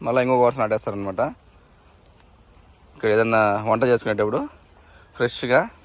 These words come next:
ఈ కీరకాయలని తెంపుకొని తినొచ్చు, పైకి అల్లిచ్చేస్తారు. ఇవి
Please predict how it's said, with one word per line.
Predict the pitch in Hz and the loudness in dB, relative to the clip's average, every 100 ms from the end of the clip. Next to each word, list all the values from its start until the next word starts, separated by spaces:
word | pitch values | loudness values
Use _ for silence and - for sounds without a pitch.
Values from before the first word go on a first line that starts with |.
| - - - | -20 -20 -10
ఈ | 104 101 104 101 | -6 -4 -4 -4
కీరకాయలని | 131 120 131 113 117 254 - _ - - - - | -4 0 0 0 -2 -8 -12 _ -20 -20 -10 -6
తెంపుకొని | 110 120 113 143 262 - - - | -4 -2 -2 -4 -8 -18 -20 -12
తినొచ్చు, | 107 110 - 113 196 - - - - - - - - - - - 110 | -6 -6 -4 -6 -6 -12 -20 -20 -20 -20 -20 -20 -20 -20 -20 -4 0
పైకి | 117 | 0
అల్లిచ్చేస్తారు. | 117 113 110 - 104 131 233 - - - - - - - - - - - - - - - _ _ - - - - - - | 0 0 -2 -2 -2 -2 -4 -16 -20 -20 -20 -20 -20 -20 -20 -20 -20 -20 -20 -20 -20 -20 _ _ -20 -20 -20 -20 -20 -10
ఇవి | 117 120 196 | -6 -4 -4